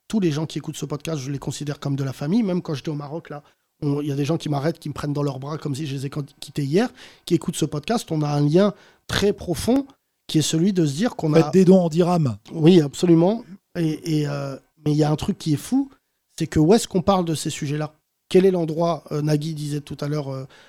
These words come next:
Speaker 1: c'est vrai que le truc de Samuel Etienne, c'était original et ils auraient dû continuer pour une raison simple, c'est qu'on entendait des jeunes parler politique, c'était ça le concept. Mais en fait, le problème, c'est qu'aujourd'hui, il y a des responsables, il y a un cadavre et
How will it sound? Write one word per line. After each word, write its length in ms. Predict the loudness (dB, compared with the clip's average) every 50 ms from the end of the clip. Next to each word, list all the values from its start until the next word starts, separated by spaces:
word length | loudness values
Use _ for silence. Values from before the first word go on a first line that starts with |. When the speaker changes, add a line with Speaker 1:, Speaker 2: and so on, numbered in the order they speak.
| _ _ -8
Speaker 1:
c'est 80 | -6 -4
vrai 140 | -2 -2
que 80 | -4 -4
le 60 | -6
truc 180 | -8 -8 -6 -4
de 80 | -4
Samuel 380 | -4 -2 -2 0 0 0 0 -2
Etienne, 300 | -4 -4 -4 -4 -4 -4
c'était 320 | -6 -10 -6 -4 -2 0 0
original 600 | 0 0 -2 -4 -2 -2 -2 -2 -2 -2 -4 -6 -8 _ -6
et 80 | -6
ils 140 | -4 -4 -4
auraient 120 | -6 -8
dû 160 | -4 -4 -4 -4
continuer 440 | -4 -4 -6 -4 -2 0 0 0
pour 160 | -2 -4 -10 -20
une 300 | _ _ _ _ _ -8
raison 180 | -6 -6 -6
simple, 320 | -4 0 0 0 0 -2 -4
c'est 100 | -10 -8
qu'on 160 | -6 -6 -4
entendait 320 | -4 -4 -4 -4 -4 -4
des 140 | -4 -4 -4
jeunes 180 | -2 -2 -4 -4
parler 220 | -4 -6 -8 -8
politique, 340 | -8 -8 -8 -6 -6 -8 -8
c'était 160 | -8 -8 -8
ça 120 | -8 -8
le 80 | -8 -6
concept. 400 | -6 -4 -4 -4 -6 -6 _ _ _ _ _ _ _ _ _ _
Mais 60 | -2 -2
en 60 | 2
fait, 200 | 2 0 0 0
le 80 | -2
problème, 460 | -4 -4 -4 -4 -2 0 0 -2 -2 -4 -10 _ _ _ _ _ _ _
c'est 80 | -8 -6
qu'aujourd'hui, 600 | -4 -4 -4 -2 -4 -4 -2 0 0 0 0 -4
il 80 | -6 -6
y 80 | -4 -2
a 80 | 0
des 100 | 0 0
responsables, 560 | 0 -2 -4 -4 -4 -6 -4 -2 -2 -2 -2 -2
il 60 | 0
y 60 | 2 2
a 40 |
un 60 | 2 0
cadavre 540 | -2 -4 -2 0 0 0 0 0 -4 -12 _ _ _ _ _ _ _ _ _
et 320 | -2 0 2 2 0 -2